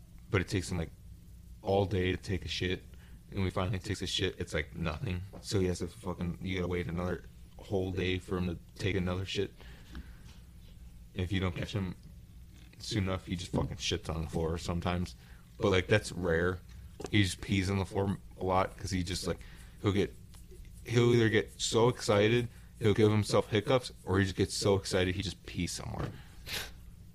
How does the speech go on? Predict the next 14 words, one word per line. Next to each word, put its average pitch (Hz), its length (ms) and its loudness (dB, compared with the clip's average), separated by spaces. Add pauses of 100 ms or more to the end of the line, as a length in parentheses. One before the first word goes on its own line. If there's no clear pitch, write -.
(480)
He 120 100 6
just, 113 160 6
like, 107 120 4
he'll, 107 380 4
like, 107 320 6
just - 280 -6
run 104 200 6
around 95 280 6
instead 104 240 2
of 101 60 2
just 98 180 -2
fucking 104 240 2
pace 95 340 4
himself. 87 480 0